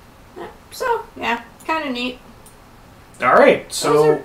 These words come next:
Speaker 1: basically most of the, there's, like, new interactions, like I said, new professions.
Speaker 2: So how much did this expansion run?
Speaker 1: Um, I think, I, I, I'm pretty sure I paid less than thirty, but
Speaker 2: Okay, let me see.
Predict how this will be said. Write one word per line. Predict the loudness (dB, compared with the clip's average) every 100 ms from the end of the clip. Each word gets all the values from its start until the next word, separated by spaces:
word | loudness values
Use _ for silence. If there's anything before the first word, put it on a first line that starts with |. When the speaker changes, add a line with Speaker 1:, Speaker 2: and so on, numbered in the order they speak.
| 2
Speaker 1:
basically | 6 6 4 -2 -4
most | 0 0 -2 -8
of | -8
the, | -4 -2
there's, | -2 -4 -4
like, | -4
new | -4 -4 -4 -6
interactions, | -8 -6 -6 -6 -8 -8 -8 -8 -10 -12 -14 -14
like | -10
I | -8
said, | -8 -8
new | -8
professions. | -8 -10 -8 -10 -10 -10 -12 -12 -14 -16 -12
Speaker 2:
So | -4 0 0
how | 4 4
much | 4 2
did | 0 2
this | 0
expansion | -2 -2 -4 -4 -6
run? | -6 -6 -10 -18 -20 -20 -18 -18 -20 -20 -20 -2
Speaker 1:
Um, | 0 2 0 0 -4 -8 -16 -16
I |
think, | -8 -8 -8 -14 -20 -18
I, | -16 -16 -16 -8
I, | -8 -6 -4
I'm | -2
pretty | 0 -2
sure | -2 -2
I | -2
paid | -2 -4
less | -2 -6 -8
than | -10
thirty, | -10 -10 -12 -18 -20 -20 -20
but | -16 -16 -16 -20 -20 -20 -20 -20 -18
Speaker 2:
Okay, | -18 -20 -20 -20 -16
let | -16
me | -16 -20
see. | -20